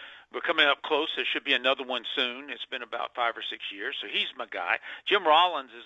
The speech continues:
another guy that I read all the time who's in the genre. Uh, very much enjoy him. But I also like, uh, people who are on the, uh, not really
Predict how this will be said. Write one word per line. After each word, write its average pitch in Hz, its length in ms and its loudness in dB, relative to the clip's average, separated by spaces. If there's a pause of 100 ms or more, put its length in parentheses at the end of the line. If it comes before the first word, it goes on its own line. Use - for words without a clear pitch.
another 120 260 -2
guy 101 240 -4
that 104 100 -6
I 110 140 2
read 110 240 -4
all 104 220 -4
the 98 80 -10
time 104 320 -4
who's 107 200 -10
in 101 100 -12
the 101 140 -8
genre. 92 440 -8 (360)
Uh, 101 140 -2 (160)
very 156 160 8
much 127 260 -2
enjoy 98 320 -10
him. 85 300 -12 (400)
But 269 100 4
I 269 60 8
also 254 300 6
like, 175 260 6 (220)
uh, 139 180 4
people 175 240 -2
who 160 140 0
are 143 160 6
on 143 160 2
the, 127 100 0
uh, 120 440 0 (260)
not 190 180 6
really 170 240 2